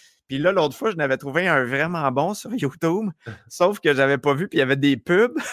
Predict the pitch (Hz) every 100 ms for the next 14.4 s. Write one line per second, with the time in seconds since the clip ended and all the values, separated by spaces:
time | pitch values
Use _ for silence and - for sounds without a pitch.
0 | - - - - 131 202 185 190 214 147
1 | 143 156 165 156 196 170 156 170 175 165
2 | 147 151 175 170 - - - 285 320 262
3 | 202 240 226 226 240 208 180 190 190 247
4 | - 220 156 277 294 240 - - - 240
5 | - 220 220 233 - - - 240 - 208
6 | - _ - - _ _ _ - - 302
7 | 240 190 220 247 220 247 247 208 - 214
8 | 185 165 165 165 175 175 165 160 196 -
9 | - 214 170 - - - - 233 - -
10 | - - - 262 - 165 - 196 214 190
11 | 160 147 147 175 202 160 139 - 240 -
12 | 151 151 156 135 135 127 117 120 113 117
13 | 110 110 107 _ _ 127 135 113 139 127
14 | 104 104 123 139